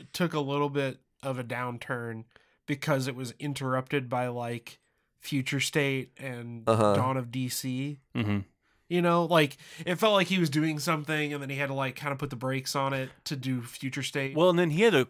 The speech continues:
Speaker 3: he had
Speaker 2: Well
Speaker 3: to quickly wrap up his shit because he broke his contract because he went to Substack.
Speaker 1: Correct.
Speaker 2: Yeah.
Speaker 3: So, I mean, I'm not gonna
Speaker 2: Well
Speaker 3: kn-, knock the guy if the end stories weren't
Speaker 1: Right.
Speaker 2: Here's
Speaker 3: ten out of
Speaker 1: Yeah,
Speaker 3: ten.
Speaker 2: Here's,
Speaker 1: totally.
Speaker 2: here's the thing, though, too, that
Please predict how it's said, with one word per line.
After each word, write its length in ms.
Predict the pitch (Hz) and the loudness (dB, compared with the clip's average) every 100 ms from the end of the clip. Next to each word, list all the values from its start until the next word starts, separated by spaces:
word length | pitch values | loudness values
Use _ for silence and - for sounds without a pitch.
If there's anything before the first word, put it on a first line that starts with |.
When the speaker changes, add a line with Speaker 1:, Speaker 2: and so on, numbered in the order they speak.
| - | 4
Speaker 3:
he 80 | 196 | 6
had 80 | |
Speaker 2:
Well 80 | 208 | 6
Speaker 3:
to 0 | |
quickly 280 | 139 147 135 | 4 2 2
wrap 260 | 117 127 139 | 6 6 6
up 140 | 123 | 2
his 180 | - 110 | 2 0
shit 320 | - 220 233 | 2 4 4
because 260 | 127 - 113 | 4 4 4
he 60 | |
broke 240 | 120 123 113 | 4 4 2
his 100 | - | -2
contract 520 | 127 185 - 120 110 | 2 2 6 4 4
because 180 | 117 117 | 0 2
he 80 | 117 | 4
went 140 | 120 | 2
to 60 | 98 | 2
Substack. 480 | - 165 - - - | 2 2 2 -6 -2
Speaker 1:
Correct. 260 | 147 110 107 | -4 -2 4
Speaker 2:
Yeah. 340 | 104 69 104 - _ | 4 4 -2 -14 _
Speaker 3:
So, 480 | - 143 131 120 - _ _ | 0 6 6 6 0 _ _
I 60 | 156 | 2
mean, 120 | 135 | 6
I'm 100 | 143 | 6
not 100 | 247 | 6
gonna 200 | - 117 | 6 4
Speaker 2:
Well 80 | 131 | 2
Speaker 3:
kn-, 100 | - | 4
knock 200 | 135 165 | 6 6
the 60 | 131 | 4
guy 260 | 113 110 113 | 4 6 6
if 160 | - | 2
the 180 | 120 - | -4 4
end 220 | 135 139 | 6 6
stories 440 | - 139 131 127 104 | 4 4 6 4 2
weren't 420 | 117 110 104 - _ _ _ _ | 2 2 2 -6 _ _ _ _
Speaker 1:
Right. 260 | 170 165 107 | 2 2 4
Speaker 2:
Here's 140 | - 175 | 6 8
Speaker 3:
ten 80 | 131 | 8
out 100 | 110 | 6
of 40 | |
Speaker 1:
Yeah, 60 | 143 | 4
Speaker 3:
ten. 240 | - 220 | 4 6
Speaker 2:
Here's, 140 | 175 196 | 8 6
Speaker 1:
totally. 160 | - - | 4 6
Speaker 2:
here's 160 | 196 | 6
the 80 | 180 | 6
thing, 220 | 151 170 | 4 4
though, 180 | 139 104 | 4 2
too, 240 | 104 113 95 - | 4 4 4 4
that 180 | 117 | 4